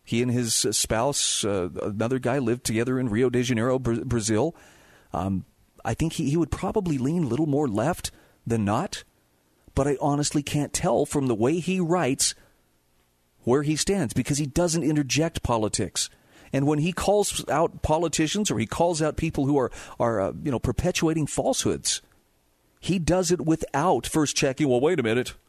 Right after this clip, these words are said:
are you one of us or not?" And to me, that makes him an indispensable truth teller. I'll give him greater credibility.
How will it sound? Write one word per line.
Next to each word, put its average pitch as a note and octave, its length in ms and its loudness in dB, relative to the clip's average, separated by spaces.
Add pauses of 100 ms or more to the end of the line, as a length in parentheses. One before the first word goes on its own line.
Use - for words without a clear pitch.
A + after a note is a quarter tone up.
(640)
are G#2 100 0
you E3 140 2
one E3 160 2
of C#3 100 0
us C3+ 280 2
or C#3+ 120 4
not?" C3 320 0 (1900)
And A2 120 0
to - 80 2
me, D3+ 160 2
that B2+ 200 2
makes B2 260 0
him B2 220 2
an A#2 200 -2
indispensable A2+ 840 0
truth - 360 -2
teller. D#2+ 400 -4 (2000)
I'll A2+ 100 2
give D#3 200 0
him E3 140 0
greater B2+ 300 2
credibility. A2+ 680 0